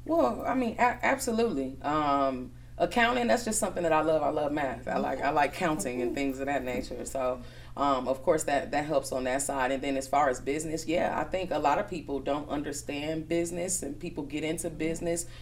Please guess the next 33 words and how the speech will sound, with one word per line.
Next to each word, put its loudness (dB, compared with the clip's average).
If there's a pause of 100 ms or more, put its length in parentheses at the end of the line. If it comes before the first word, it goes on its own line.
without 4
realizing 2
the 2
different -2
aspects 0
and, -4 (320)
and, 0
and -2
things 0
that -6
you 0
need 0
to -6
be -6
conscious -2
of 0
and 0
aware 2
of, 4
you 0
know. 4
Now, 0
there's 0
things 0
that 0 (300)
going 6
to -2
college 2
for -6
business -2
can -4
teach -2
you -2